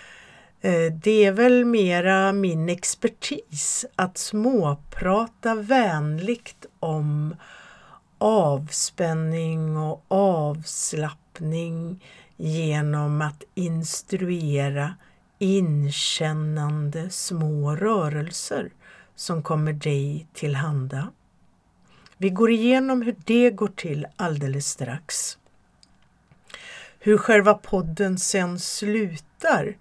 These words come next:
det är så ointressant så det hoppas jag att du inte hör.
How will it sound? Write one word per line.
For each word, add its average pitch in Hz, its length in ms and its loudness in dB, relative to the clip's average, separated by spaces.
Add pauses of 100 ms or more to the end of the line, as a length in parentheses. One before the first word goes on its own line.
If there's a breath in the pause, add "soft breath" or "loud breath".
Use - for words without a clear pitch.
(680 loud breath)
det 220 460 4
är 180 160 2
så - 340 -4 (180)
ointressant 151 1600 -4
så - 220 -4
det 190 160 0
hoppas 185 480 -6
jag 143 160 0
att - 160 -10
du 143 260 -2
inte 139 420 -2 (120)
hör. 160 440 0